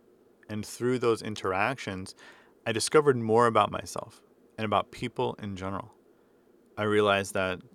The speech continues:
talking about myself was helpful, but hearing other people's stories was far more therapeutic to me.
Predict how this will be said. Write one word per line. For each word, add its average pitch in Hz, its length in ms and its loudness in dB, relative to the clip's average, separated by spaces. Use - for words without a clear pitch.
talking 104 720 0
about 107 360 4
myself 95 500 -4
was - 220 -2
helpful, - 380 0
but 101 120 2
hearing 107 280 0
other 101 220 -2
people's - 340 -12
stories 113 560 0
was - 400 -6
far 139 500 4
more 104 280 -2
therapeutic 90 580 -6
to - 120 -14
me. 87 140 -14